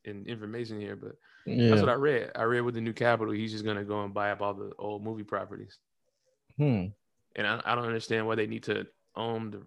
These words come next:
Speaker 1: I mean, it, it's a very specific property type, but I don't see why they would need to own the property. Like, what,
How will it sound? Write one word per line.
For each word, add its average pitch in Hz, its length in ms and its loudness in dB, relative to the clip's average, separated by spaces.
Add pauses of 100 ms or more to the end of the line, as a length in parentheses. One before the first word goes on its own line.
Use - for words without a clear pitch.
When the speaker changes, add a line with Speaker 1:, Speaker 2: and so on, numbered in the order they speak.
Speaker 1:
I - 60 -6
mean, 123 220 2
it, - 120 -4 (200)
it's 120 140 -2
a 139 40 6
very 123 260 4
specific 117 500 -2 (680)
property 131 440 0
type, 104 400 -2
but 113 100 0
I 127 40 8
don't 135 140 4
see 139 120 0
why 131 140 2
they 131 100 0
would 120 120 -4
need 123 200 -6
to 104 120 -6
own 117 200 -6
the 104 60 -10
property. 107 560 -6
Like, 98 220 -12
what, 104 220 -8